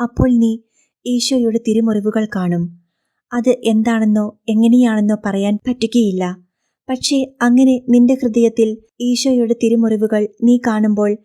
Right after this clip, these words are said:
നീ ഒരു വാക്കേ പറയുകയുള്ളൂ. നീ ആരാണെന്ന്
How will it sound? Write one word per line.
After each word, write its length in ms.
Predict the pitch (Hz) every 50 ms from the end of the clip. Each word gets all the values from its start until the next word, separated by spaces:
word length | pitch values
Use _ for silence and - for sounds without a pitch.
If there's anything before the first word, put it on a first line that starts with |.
| _ -
നീ 160 | 247 269 294 285
ഒരു 200 | 254 240 254 240
വാക്കേ 320 | 240 214 214 214 - 233 233 233
പറയുകയുള്ളൂ. 840 | 208 190 190 196 202 196 202 214 214 190 175 170 170 170 175 170 - _ _ _ _ _ _ _ _ 226
നീ 200 | 233 240 240 233 240 -
ആരാണെന്ന് 640 | 220 214 208 214 233 226 226 220 214 202 202 202 208